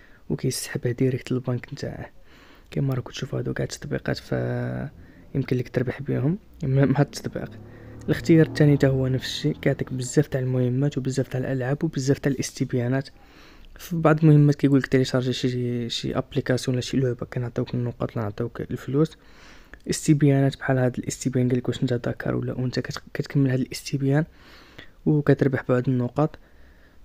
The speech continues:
وانت غادي. التطبيق هكا غادي يعني بسيط جدًا مثله مثل التطبيقات السابقه اللي شرحناها. حتى هادي عاوتاني نفس الشيء اد جيم، يعني فيه بزاف بزاف تاع الخيارات، يعني تقدر تلعب في اد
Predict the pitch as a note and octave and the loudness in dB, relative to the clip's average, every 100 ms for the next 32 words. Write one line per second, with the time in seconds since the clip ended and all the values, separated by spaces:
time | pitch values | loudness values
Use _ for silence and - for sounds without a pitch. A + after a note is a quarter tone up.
0 | - - - F3 F3 D#3 D3 C3+ - - | -20 -16 0 2 6 6 6 2 0 -6
1 | - - D3 C#3+ C3+ B2+ B2+ C3+ B2+ B2 | -8 -4 -2 0 0 0 2 2 2 0
2 | B2 A#2+ A#2+ - C#3 C3 B2+ B2 - C3 | -2 -2 -2 0 0 2 0 -4 -4 -2
3 | C3+ C3 C3+ C3+ C#3 - C3 C#3+ C#3 B2+ | -2 0 0 2 2 2 4 4 2 -2
4 | - - - C3+ - - C3 - - C3 | -6 -8 -4 -4 -4 -2 -2 -2 -2 -2
5 | C3 C3+ - B2 B2+ A#2 A2+ - - E3 | 0 -2 -2 -2 -2 -2 -6 -4 2 4
6 | C#3+ C3+ C3 C#3 B2+ B2+ B2+ - - C#3 | 4 2 -2 0 0 0 0 -6 -2 0
7 | - - - - - - - - - - | -2 -8 -20 -20 -20 -20 -20 -20 -20 -20
8 | - - - C#3+ C3+ D3 C3+ D3+ - - | -20 -20 -4 -2 0 2 2 2 -2 -14
9 | - - - D3 C#3 C3+ C3 B2+ D3+ C#3 | -20 -14 0 2 4 2 0 4 4 4
10 | C#3+ C#3+ - C3 - B2+ A#2+ A#2+ - B2 | 2 0 2 0 -2 -4 -4 -4 -4 -4
11 | - B2 - B2+ A#2+ - C#3 | -4 -8 -4 -4 -4 -4 -4